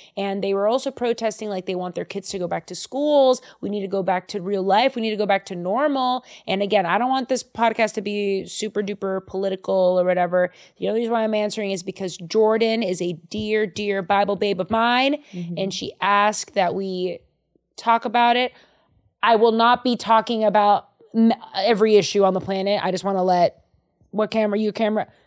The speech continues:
Speaker 2: Nick
Speaker 1: You
Speaker 2: Wimmer.
Speaker 1: guys know that. I will not be doing that. Just letting you know. Um, but what I will say, I'll say these,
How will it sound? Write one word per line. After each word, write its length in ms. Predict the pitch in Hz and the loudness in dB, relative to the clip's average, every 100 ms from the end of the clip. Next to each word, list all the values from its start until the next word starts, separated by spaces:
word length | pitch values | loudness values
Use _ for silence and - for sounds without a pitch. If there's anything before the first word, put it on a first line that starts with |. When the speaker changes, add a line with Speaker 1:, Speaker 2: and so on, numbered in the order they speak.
| _ | _
Speaker 2:
Nick 120 | - 220 | -4 2
Speaker 1:
You 80 | |
Speaker 2:
Wimmer. 40 | 226 | 4
Speaker 1:
guys 200 | 208 190 | 4 2
know 200 | 202 175 | 0 0
that. 220 | 151 147 | -4 -4
I 180 | - 208 | 2 2
will 120 | 208 | 2
not 220 | 214 196 | 0 -2
be 80 | 202 | 0
doing 220 | 185 175 | 0 0
that. 320 | 180 196 185 - | 0 -2 -4 -6
Just 580 | 185 196 202 196 - | -2 0 0 0 -2
letting 260 | 190 180 180 | 0 0 -2
you 80 | 175 | -2
know. 240 | 170 226 - _ _ _ _ - | -2 -4 -8 _ _ _ _ -4
Um, 580 | 170 165 165 156 147 - - _ _ | -2 -2 -4 -8 -12 -16 -20 _ _
but 220 | 311 302 - _ _ _ _ _ _ - | 4 4 2 _ _ _ _ _ _ 0
what 160 | 202 | 4
I 60 | 214 | 4
will 120 | 214 | 4
say, 280 | 226 220 180 | 0 -2 -2
I'll 160 | 151 190 | -2 -2
say 220 | - 190 | 0 -2
these, 240 | 165 139 | -2 -8